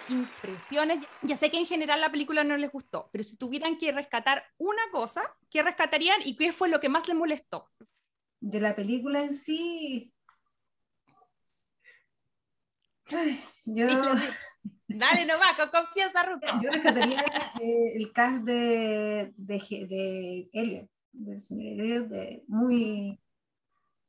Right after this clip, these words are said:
Speaker 2: muy llamativo él. Eso me gustó.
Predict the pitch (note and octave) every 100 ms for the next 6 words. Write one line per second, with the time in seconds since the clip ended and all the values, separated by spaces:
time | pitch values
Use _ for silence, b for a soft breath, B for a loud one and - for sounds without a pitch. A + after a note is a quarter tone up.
0 | - _ - A3 A3 A3+ A3 A3 A3 G#3+
1 | A3 D4 - _ _ _ _ _ _ _
2 | _ - F#3+ A3+ A3 A3 - G3 G#3 D#4
3 | -